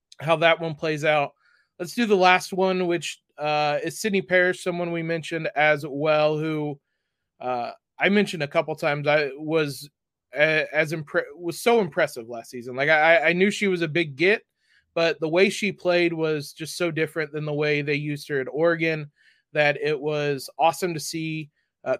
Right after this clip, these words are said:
quickly became a fa-, a fan favorite for the Hoosiers. Uh,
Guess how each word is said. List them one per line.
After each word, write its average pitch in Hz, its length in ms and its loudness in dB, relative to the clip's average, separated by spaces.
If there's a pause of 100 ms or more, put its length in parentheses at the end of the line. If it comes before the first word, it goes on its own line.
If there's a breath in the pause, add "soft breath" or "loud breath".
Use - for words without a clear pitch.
quickly 196 280 6
became 170 320 0
a 151 60 -2
fa-, 151 300 0
a 147 100 0
fan 160 320 -2
favorite 139 500 0 (160)
for 143 540 0
the 135 100 -6
Hoosiers. 151 680 -2 (440)
Uh, 135 340 4